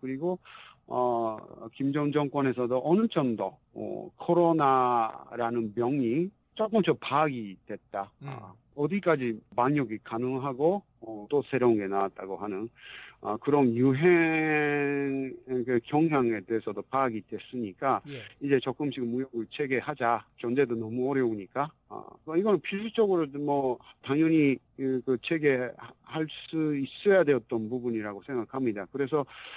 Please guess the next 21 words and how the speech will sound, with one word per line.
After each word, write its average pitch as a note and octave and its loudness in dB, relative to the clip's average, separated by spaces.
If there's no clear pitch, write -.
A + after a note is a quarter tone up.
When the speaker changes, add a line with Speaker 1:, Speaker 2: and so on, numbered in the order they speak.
Speaker 1:
앞으로도 D#3 4
그 C3 -2
이월 D3 0
십육 D3 -4
일 B2 2
감명선절도 B2+ 0
있고, C#3+ -2
그다음에 B2+ 0
사월 D3+ 2
달 B2 2
행사도 A2+ -2
있습니다. G#2 -4
김일성 G#2+ -8
생일 F#2+ -8
대안절도 G#2+ -4
있고, A#2 -2
아, A2+ -4
그거에 E3 6
대한 D3 2
특별 - 2
공급 D#3 2